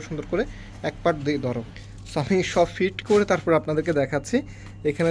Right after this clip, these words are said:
যদি আমরা ক্যাটালগটা রাখি, যে দেখেন এখানে সুন্দর করে ডিজাইনটা করা আছে। আর নিচের যে পোর্শনটা আছে এখানে দেখতে পাচ্ছেন ফ্লাওয়ারের খুবই চমৎকার একটি কালেকশন। তো এই ফ্লাওয়ারটা হচ্ছে যে এখানে দেওয়া আছে, এখানে তারপর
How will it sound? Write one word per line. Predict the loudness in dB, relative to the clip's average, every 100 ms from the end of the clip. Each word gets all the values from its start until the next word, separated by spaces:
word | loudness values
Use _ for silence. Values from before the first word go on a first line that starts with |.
| 2
যদি | 4 4
আমরা | 2 0
ক্যাটালগটা | 0 0 0 2 4
রাখি, | 2 0 -6 -2
যে | -2
দেখেন | -2 -2 -4
এখানে | -2 -2 -2 -4 -6
সুন্দর | -2 -2
করে | 2 2 2
ডিজাইনটা | 2 0 0 -2
করা | 2 4 4
আছে। | 0 -6 -8 -14 -14 -8 0
আর | 2 2 0
নিচের | -2 0 2 4 2
যে | 0 0
পোর্শনটা | -2 -2 -2 2 2 2
আছে | -2 -6
এখানে | -2 -4
দেখতে | -4 -2 -2
পাচ্ছেন | -2 -4 -2
ফ্লাওয়ারের | 2 4 4 0 -2
খুবই | -6 -2
চমৎকার | -2 -2 -2 -4 -4
একটি | -4
কালেকশন। | -4 -4 -2 -2 -2 -6 -14 2
তো | 2
এই | 2 2
ফ্লাওয়ারটা | 4 4 4 0
হচ্ছে | -4 -4 -2
যে | -2
এখানে | -2 0
দেওয়া | 0 0 -2
আছে, | -4 -6
এখানে | -4 -4 -2
তারপর | -2